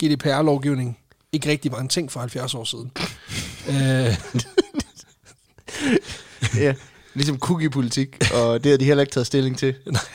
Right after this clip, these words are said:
Speaker 1: det, og det, det havde de virkelig ikke taget stilling til, det her.
Speaker 2: <laughs>
Speaker 1: Øh, vi skal nemlig snakke om Henrietta Lacks.
Speaker 2: Henry-
Speaker 1: Henrietta Lacks. En
Speaker 2: Henrietta Lacks.
Speaker 1: Ja, en kvinde, som har haft enormt stor signifikans i moderne, øh, medicin,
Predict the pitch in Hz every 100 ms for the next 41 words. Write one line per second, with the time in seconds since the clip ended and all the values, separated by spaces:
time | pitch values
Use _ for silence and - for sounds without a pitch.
0 | - 143 - 135 120 123 147 139 147 170
1 | - - 127 131 165 117 113 120 214 127
2 | 208 135 135 131 - - 165 170 165 160
3 | 156 170 - 131 131 - _ _ - 160
4 | 165 139 135 143 143 135 - - - -
5 | - _ _ _ _ _ - 143 156 165
6 | 147 - _ _ - - 160 160 175 196
7 | - 208 185 - 135 120 - - - -
8 | - 180 180 160 156 143 127 120 - -
9 | - 143 143 127 - 160 160 - 185 214
10 | 214 147 135 135 156 - - 208 175 -
11 | 160 - 131 127 - 160 135 127 139 156
12 | 156 135 - 147 123 123 123 220 151